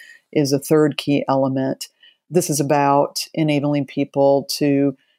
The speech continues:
effectively manage their resources. It's about enabling people to have the independence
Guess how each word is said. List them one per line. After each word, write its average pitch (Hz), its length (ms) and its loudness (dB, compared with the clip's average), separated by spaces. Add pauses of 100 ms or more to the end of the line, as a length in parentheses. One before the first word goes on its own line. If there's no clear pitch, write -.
(240)
effectively 147 520 0
manage 143 500 2
their 139 140 0
resources. 135 760 -2
It's 135 180 -6
about 139 540 2
enabling 135 460 0
people 135 380 -2
to 143 140 -6
have 135 420 -2
the 143 120 0
independence 135 880 -4